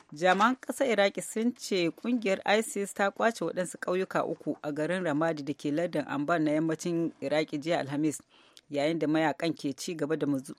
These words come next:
gumuzu da dakaru suna ƙoƙarin kwace birnin. Tuni jami'an Iraki suka bayyana lamarin Ramadin a matsayin wanda ya muni,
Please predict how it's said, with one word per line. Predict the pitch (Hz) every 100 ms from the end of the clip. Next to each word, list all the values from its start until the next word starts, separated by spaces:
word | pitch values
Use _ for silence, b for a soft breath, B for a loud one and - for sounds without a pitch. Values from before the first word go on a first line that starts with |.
| -
gumuzu | - 147 156 180 170 190
da | 151
dakaru | 139 - 143 147 185 -
suna | - 185 165
ƙoƙarin | 135 147 - 151 156
kwace | 151 156 143
birnin. | 147 151 151 135 b b b b b
Tuni | - 147 160 170
jami'an | 147 139 135 165 127
Iraki | 139 151 151 151 -
suka | - - 143
bayyana | 165 151
lamarin | 143 165 147 160
Ramadin | 143 139 170 165 160 -
a |
matsayin | 135 151 - 170 160
wanda | 175 196 151
ya | 147
muni, | 151 156 143 135